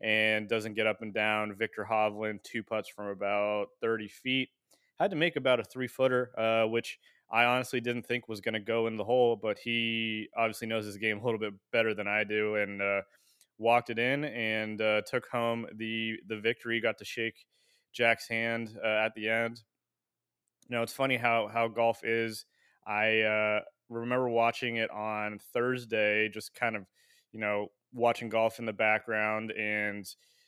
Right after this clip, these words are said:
seeing Viktor Hovland basically duff a chip off the green, and I was like, "Well, he's out, out of the tournament." Well, next thing you know, he, he wins the whole thing. You know, uh, I, I feel for Denny McCarthy. He,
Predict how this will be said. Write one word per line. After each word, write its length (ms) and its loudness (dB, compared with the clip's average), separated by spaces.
seeing 500 -4
Viktor 300 -4
Hovland 560 2
basically 420 -2
duff 400 -4
a 40 -8
chip 340 0
off 180 -4
the 80 -8
green, 460 -4
and 500 -2
I 60 -4
was 160 -8
like, 140 -4
"Well, 240 0
he's 240 -6
out, 220 -2
out 120 0
of 80 -4
the 60 -16
tournament." 400 -8
Well, 160 -8
next 220 -4
thing 160 -6
you 80 -6
know, 260 0
he, 280 0
he 160 -4
wins 260 -6
the 80 -4
whole 160 -4
thing. 280 -10
You 80 -10
know, 380 -2
uh, 20 -6
I, 380 0
I 120 2
feel 280 2
for 160 -4
Denny 240 2
McCarthy. 760 -2
He, 640 -4